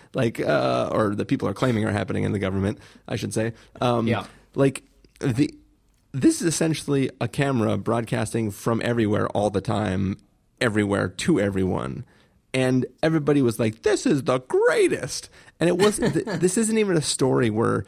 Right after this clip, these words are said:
Speaker 1: some characters are really for it and some characters are not for it. Everybody just seems to be for it. And
Speaker 2: Oh, yeah,
Speaker 1: with
Speaker 2: everyone's
Speaker 1: no
Speaker 2: down.
Speaker 1: reason. Like, like, Emma Watson has an experience where she's rescued by a camera, spoilers.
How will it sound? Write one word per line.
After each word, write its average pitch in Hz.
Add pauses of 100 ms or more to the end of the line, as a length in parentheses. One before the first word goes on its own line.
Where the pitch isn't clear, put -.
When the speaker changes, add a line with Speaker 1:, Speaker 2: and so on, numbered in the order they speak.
(160)
Speaker 1:
some 117
characters 113
are 101
really 98
for 104
it 101
and 101
some 107
characters 110
are 98
not -
for 135
it. - (400)
Everybody 190
just 131
seems 127
to 101
be 101
for 101
it. - (220)
And 143
Speaker 2:
Oh, 139
yeah, 120
Speaker 1:
with -
Speaker 2:
everyone's 147
Speaker 1:
no 170
Speaker 2:
down. 156
Speaker 1:
reason. 123 (100)
Like, 131 (260)
like, - (300)
Emma 165
Watson 143
has 120 (160)
an 147
experience 107
where 107
she's 101
rescued 104
by 95
a 101
camera, -
spoilers. -